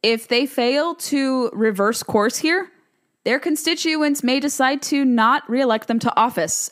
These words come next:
I think this should be a election twenty twenty-four issue, the attack on true conservation, on normalcy, on, you know, having pro-family activities such as this,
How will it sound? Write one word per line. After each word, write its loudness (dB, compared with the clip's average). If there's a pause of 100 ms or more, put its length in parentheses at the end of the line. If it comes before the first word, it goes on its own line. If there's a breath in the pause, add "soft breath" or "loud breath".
I 2
think -4
this -2
should -2
be -2 (600 soft breath)
a 2 (160)
election 0
twenty -2
twenty-four -2
issue, -2
the -4
attack -2
on 0
true -4
conservation, -2 (480 soft breath)
on 2
normalcy, 2
on, 2 (180)
you 0
know, 0 (100)
having 0
pro-family 0
activities -2
such -2
as 0
this, -2